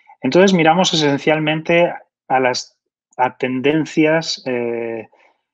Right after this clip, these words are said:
de, de feedback relacionadas con el U I que surgieron en alrededor de dos mil tickets o issues en, en GitHub.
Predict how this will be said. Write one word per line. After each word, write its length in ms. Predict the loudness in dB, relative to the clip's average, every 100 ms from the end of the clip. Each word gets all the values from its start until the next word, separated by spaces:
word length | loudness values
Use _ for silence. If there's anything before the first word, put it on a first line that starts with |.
| _ _
de, 1000 | -18 -10 -6 -6 -6 -8 -8 -10 -12 -16 -20 _ _ -14
de 240 | -10 -8
feedback 760 | -8 0 2 4 4 4 2 -2
relacionadas 720 | 0 0 -2 -2 0 0 -2
con 220 | -6 -4
el 220 | -4 0
U 100 | 2
I 320 | 2 2 -2
que 140 | -6 -4
surgieron 1500 | -4 -6 -6 -2 0 2 2 2 2 0 2 0 0 -6
en 200 | -10 -8
alrededor 440 | -4 -4 -2 -2 0
de 140 | 0
dos 220 | -2 -4
mil 320 | -6 -6 -6 -4
tickets 500 | -6 -6 -10 -12 -10
o 120 | -6
issues 520 | -4 -4 -6 -8 -12
en, 280 | -14 -16 _ _ _ _ _
en 200 | -10 -8
GitHub. 420 | -6 -8 -8 -12